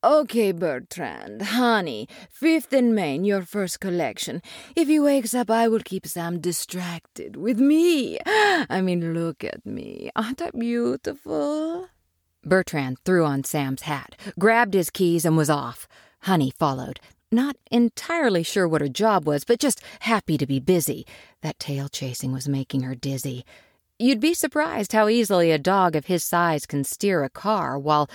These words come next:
little Honey managed the pedals. These late-night collections barely noticed the driver. If they had to recall, they'd say a hairy man of few words. They were the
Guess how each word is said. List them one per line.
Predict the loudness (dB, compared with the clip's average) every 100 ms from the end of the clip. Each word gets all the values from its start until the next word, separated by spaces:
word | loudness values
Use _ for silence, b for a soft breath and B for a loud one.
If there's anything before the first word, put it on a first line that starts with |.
| B
little | 0 0 0
Honey | 0 0 2 2
managed | 4 2 0 -4 -8
the | -4
pedals. | 0 2 0 -4 -12 -14 B B B B _
These | -6 -4
late-night | 0 0 0 -2 -2 -2
collections | -2 2 0 0 -4 -4
barely | 2 4 4 2
noticed | 2 4 4 2 -4 -6
the | -4
driver. | 0 2 0 -2 -8 -10 B B B
If | 0 2
they | 0
had | 2 2 2 0
to | -4
recall, | -6 -8 -6 0 2 2 0 2
they'd | 0 -2 B -14
say | 0 2 2
a | 0 b b
hairy | -2 2 4 4
man | 4 4 4 2
of | 2 -2
few | -6 0 2
words. | 2 -2 -4 -12 -10 -10 b b b b _ _
They | 2 2
were | 2 0 -4 -6
the | -6 -6